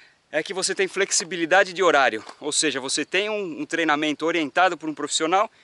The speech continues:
e você faz ele na hora que você puder. Essa é a maior vantagem do treinamento à distância. Se você mora numa cidade pequena, talvez não tenha grupos de corrida, talvez não tenha um professor que você tá buscando, o seu prof-, o professor que você quer treinar tá em outro lugar,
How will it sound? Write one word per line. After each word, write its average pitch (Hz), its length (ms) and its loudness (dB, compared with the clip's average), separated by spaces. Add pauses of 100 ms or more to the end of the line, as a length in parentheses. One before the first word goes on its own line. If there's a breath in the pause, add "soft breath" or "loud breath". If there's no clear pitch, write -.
(120)
e 214 60 -18
você 220 240 -2
faz 180 400 2
ele 185 160 -2
na 160 100 2
hora 175 160 2
que - 80 -10
você 165 220 -4
puder. 135 400 -2 (1000 soft breath)
Essa 165 260 -4
é - 20 2
a - 20 -4
maior 170 240 2
vantagem 170 500 2
do 156 60 -8
treinamento 165 320 -2
à 170 60 -8
distância. 143 400 -2
Se - 100 -6
você 156 240 2
mora 190 220 4
numa 175 160 2
cidade 151 280 2
pequena, 185 460 0
talvez 151 320 0
não 165 100 -2
tenha 170 240 2
grupos 151 380 -6
de 131 60 -12
corrida, 160 360 -4
talvez 147 280 -2
não 156 100 -4
tenha 156 160 -4
um 143 40 -4
professor 143 420 -4
que 143 80 -18
você 139 200 -6
tá 131 120 -2
buscando, 156 580 -4 (420 loud breath)
o - 40 -14
seu - 120 -4
prof-, 147 220 -6
o 135 80 -6
professor 156 400 -2
que 160 60 -12
você 160 260 0
quer 175 220 2
treinar 151 480 2
tá 165 200 2
em 151 120 2
outro 170 280 -2
lugar, 151 440 4